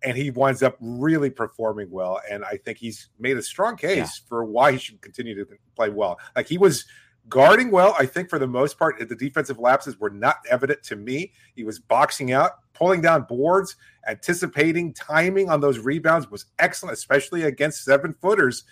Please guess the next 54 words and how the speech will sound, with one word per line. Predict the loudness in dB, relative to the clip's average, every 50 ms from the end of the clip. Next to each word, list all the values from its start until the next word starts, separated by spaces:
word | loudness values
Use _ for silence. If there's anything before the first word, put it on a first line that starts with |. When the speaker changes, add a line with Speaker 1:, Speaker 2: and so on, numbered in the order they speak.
| _ _ _ _ _
Speaker 1:
in | -6 -4 -2
Naz | -2 2 4 4 4 4 2 -2
Reid, | -4 -2 -2 -2 -4 -6 -10 _ _ _ _ _ _
you | -6 -4
know, | -2 0 0 2
uh, | 4 4 6 6 4
Cat | 4 4 6 6 8 6 6 4 2
and, | -2 -2 -2 -2
and | -4 -2
Gobert. | 0 0 0 2 2 2 2 0 -2 -2
So | 0 0 2 4
I, | 4 2 2 2
I | 0 -2
think | -2 -2 -2 -2 2
that's | 2 0 0 0 -2
a | -4 -6
huge | -6 -8 -12 -10 -10 -10 -10 -10 -2
step | 0 0 0 0 -2
for | -2 -2
him. | 0 0 -2 -2 -4 -8 -12 _ _ _ _ -6
Speaker 2:
Yeah. | 0 2 2 2
Speaker 1:
If | 2
he | 0
can | -4 -8 -10 -8
continue | -6 -8 -6 -4 -4 -4 -2 -2
to | -4 -4 -4 _ _ _
provide | -4 -2 -2 2 4 4 6 6 6 4 4
that | 2 0 2
kind | 0 0 2 2
of | 0 0
balance, | 0 2 2 4 4 2 2 0 -2 -4 -10 -6
Speaker 2:
Yeah. | -4 -2 0 -2
Speaker 1:
offense | -2 -2 -2 -4 -2 -4 -8 -12 -14 -14 -6 -4
and | -4 -4 -2
defense, | -4 -8 -10 -6 -4 -4 -4 -4 -4
I | -8 -10 -10
think | -10 -12 -12
he | -12 -12 -6 -4
has | -2 -2 -2 -4
a | -8
really | -10 -8 -8 -8
bright | -8 -10 -12 -14 -14
future. | _ -20 -20 -20 -20 _ _ _ _ 4
Speaker 2:
Uh, | 4 6 4 4 4
I | 4 4 6
love | 6 4 2 2
the | 0 2
role | 4 4 4 4
that | 2 0
he | -2 -4
played | -4 -2 -2 -2 0
in | 0
that | -2 -4 -4 -4
game. | -4 -4 -2 -2 -2 -2 -4 -4 -8